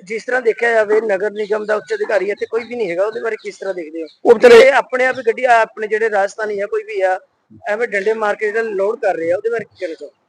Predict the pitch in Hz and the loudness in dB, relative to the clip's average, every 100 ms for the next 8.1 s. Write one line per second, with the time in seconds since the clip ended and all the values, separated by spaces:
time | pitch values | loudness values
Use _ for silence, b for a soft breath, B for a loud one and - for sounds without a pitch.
0 | _ - 190 220 233 214 202 214 214 214 | _ -4 2 4 8 10 10 10 10 10
1 | 208 202 190 190 180 180 190 185 190 180 | 10 10 8 6 8 8 8 8 8 6
2 | 180 165 202 175 143 135 127 131 175 151 | 6 4 4 8 10 10 8 6 2 2
3 | - 165 165 160 160 170 165 180 175 156 | 2 4 8 8 10 8 8 8 8 8
4 | 170 160 165 156 170 165 - 165 165 151 | 8 8 8 10 8 8 6 8 8 8
5 | 160 165 147 135 151 160 165 175 160 147 | 6 8 8 10 8 8 6 6 6 6
6 | 147 151 160 170 170 160 139 147 139 147 | 6 8 6 4 4 2 2 4 6 6
7 | 151 160 143 - 135 156 151 135 143 135 | 6 4 2 6 6 6 4 6 6 8